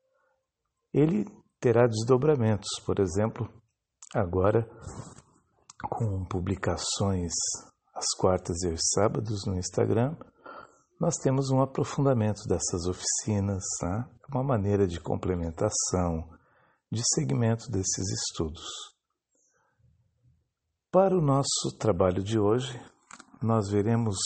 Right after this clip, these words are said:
um dos mais importantes poetas da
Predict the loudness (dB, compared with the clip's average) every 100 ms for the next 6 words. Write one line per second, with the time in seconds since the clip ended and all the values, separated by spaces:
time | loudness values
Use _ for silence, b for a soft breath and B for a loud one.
0 | -6 -2 0 0 -2 0 0 2 0 4
1 | 2 2 0 0 0 -2 -8 0 4 6
2 | 4 0 -6 -4 -10 -14 _ _ _ _
3 | _ _ _ _ -12 -8 -2 0 0 0
4 | -4 -8